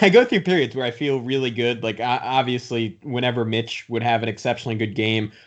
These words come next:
or R J would have a night like he did against the Rockets in, in March, where he's just going shot for shot, play for play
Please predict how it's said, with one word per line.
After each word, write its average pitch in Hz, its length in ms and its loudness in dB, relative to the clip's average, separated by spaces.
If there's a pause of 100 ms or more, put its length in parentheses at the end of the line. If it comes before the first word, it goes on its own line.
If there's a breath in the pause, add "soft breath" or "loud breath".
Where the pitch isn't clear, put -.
(180 soft breath)
or 113 480 4
R 123 180 4
J 123 160 0
would 117 140 2
have 123 160 2
a 117 60 0
night 113 440 0
like 113 240 -6
he 120 80 -4
did 117 200 0
against 113 360 -2
the 113 80 0
Rockets 110 560 2
in, 107 320 -6
in 117 200 -2
March, 110 420 2
where 110 100 -2
he's 180 160 -2
just 117 160 -8
going 110 380 0
shot 117 340 0
for 120 80 -4
shot, 113 440 2
play 113 180 0
for 113 140 -6
play 110 420 -4